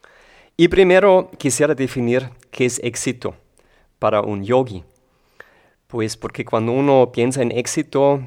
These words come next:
tal vez viene a nuestra mente éxito material, éxito quizás en las relaciones, éxito académico o éxito laboral, y todo eso es válido. Y pues la verdad hay muchas áreas en la vida donde buscamos éxito.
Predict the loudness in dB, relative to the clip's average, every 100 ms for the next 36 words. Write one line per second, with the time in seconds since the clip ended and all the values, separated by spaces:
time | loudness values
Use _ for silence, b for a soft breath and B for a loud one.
0 | -14 _ -8 -4 -4 -4 -4 -4 -2 -2
1 | -4 -2 -2 -2 -2 0 0 -2 -4 -4
2 | -4 -6 -2 -2 -4 -2 4 4 4 0
3 | -6 b b b b b _ -6 -4 -8
4 | -8 -4 -2 0 -4 -6 -8 -4 -2 -2
5 | -4 -6 -8 -10 -10 2 6 6 6 4
6 | 2 -2 -10 -16 _ b b b b b
7 | b b -4 -4 -6 -4 -4 -2 0 4
8 | 4 4 2 0 2 2 2 -2 -6 -8
9 | -10 -10 -10 -8 -10 -8 -6 -6 -6 -2
10 | 2 4 4 0 -6 _ -12 0 2 4
11 | 0 -2 0 2 0 -4 -8 _ _ _
12 | b b b b b b -8 -4 -2 0
13 | 0 2 2 2 0 2 0 2 0 0
14 | 0 0 2 0 0 -4 -2 -2 -2 -4
15 | -6 -8 -4 -2 0 0 -2 -8 -8 -8
16 | -8 -6 -6